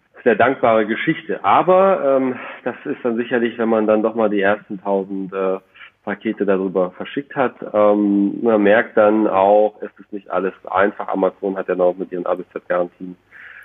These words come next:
doch, äh, ein sehr kundenfreundliches,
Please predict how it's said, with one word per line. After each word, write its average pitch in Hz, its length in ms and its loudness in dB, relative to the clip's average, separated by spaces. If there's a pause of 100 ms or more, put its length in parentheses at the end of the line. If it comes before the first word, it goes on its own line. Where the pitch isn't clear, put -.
(220)
doch, - 180 -2 (120)
äh, - 320 -8
ein 90 220 -6
sehr 95 140 2
kundenfreundliches, 104 960 0